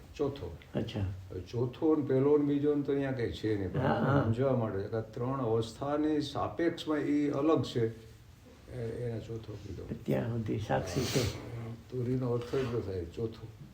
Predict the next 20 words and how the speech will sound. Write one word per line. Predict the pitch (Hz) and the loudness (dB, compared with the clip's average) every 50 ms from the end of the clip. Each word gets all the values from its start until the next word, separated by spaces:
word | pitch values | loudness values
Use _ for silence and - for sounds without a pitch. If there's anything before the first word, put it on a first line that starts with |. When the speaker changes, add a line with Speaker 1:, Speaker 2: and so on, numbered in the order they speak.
| - - - - - - - - - - - - - - - - - - - 113 107 - - - - | -20 -20 -20 -20 -20 -20 -20 -20 -20 -20 -20 -20 -20 -20 -20 -20 -14 -14 -14 -12 -14 -16 -16 -10 -8
Speaker 1:
ચોથો | 117 113 - - - 123 127 - | -8 -8 -8 -8 -8 -8 -8 -6
ત્રણ | - 147 151 156 143 131 | -6 -4 -2 -2 -2 2
કોઈ | - 156 143 127 110 | 4 4 4 4 2
તો | 95 - 95 98 | 0 -2 -4 -4
આ | 101 104 | -4 -6
ત્રણ | 101 - 127 127 127 | -6 -4 -2 -2 0
અવસ્થા, | 131 131 135 139 135 131 - - 123 123 | 0 0 -2 -4 -4 -6 -8 -8 -6 -6
એ | 123 | -6
ત્રણ | 123 - 131 127 127 | -6 -4 -2 0 0
એને | 131 131 131 123 117 | 2 2 2 2 2
જાણનારો, | 107 113 117 131 143 143 139 135 135 139 139 135 135 - - - - - - - - - | 2 2 2 2 2 2 2 2 2 2 2 0 -2 -4 -8 -12 -12 -10 -10 -10 -6 -2
અને | 113 120 113 | -2 0 0
જાણે | 110 113 113 120 131 135 | 2 2 2 2 4 6
એટલે | 127 127 120 117 113 110 | 6 4 4 4 0 0
તેનાથી | 101 - 113 117 117 117 113 - 120 | 0 0 0 0 0 0 0 0 0
અલગ, | 117 117 127 135 139 131 131 - - - - - - - - | 0 2 0 0 -2 -2 -6 -8 -14 -16 -16 -16 -16 -8 -4
Speaker 2:
હમ. | 165 135 135 127 117 101 - - - | -2 -2 0 0 0 -2 -4 -4 -2
Speaker 1:
અલગ | 120 127 135 127 117 | -2 0 0 0 -2
છે | - - 113 104 | -2 0 0 0
એટલે | 104 104 - 120 117 120 | 0 0 -2 -2 -2 0